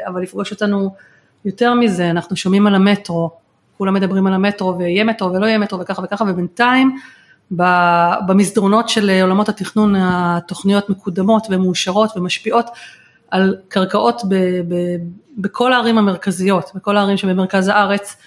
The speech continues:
ואנשים צריכים להיות מודעים לזה, צריכים להבין שיכול להיות שתכף יקרה משהו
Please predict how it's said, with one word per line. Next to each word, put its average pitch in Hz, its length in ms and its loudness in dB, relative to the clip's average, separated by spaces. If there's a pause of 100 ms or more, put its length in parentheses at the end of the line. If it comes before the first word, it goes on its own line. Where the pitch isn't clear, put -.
(280)
ואנשים 185 460 0
צריכים 302 260 -2
להיות 294 140 0
מודעים 277 280 4
לזה, 202 180 0
צריכים 190 300 -4
להבין 196 340 0
שיכול 180 920 -2
להיות 226 300 4
שתכף 190 1040 -2
יקרה 202 280 0
משהו 202 480 0